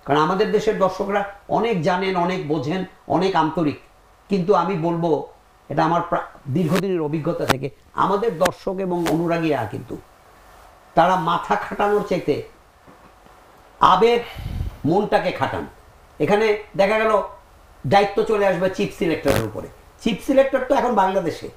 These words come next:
খেলা হচ্ছে লাহোর কিংবা আপনার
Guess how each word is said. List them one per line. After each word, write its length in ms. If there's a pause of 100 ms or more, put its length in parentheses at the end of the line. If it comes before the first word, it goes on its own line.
(340)
খেলা 240
হচ্ছে 420 (160)
লাহোর 380
কিংবা 540 (520)
আপনার 480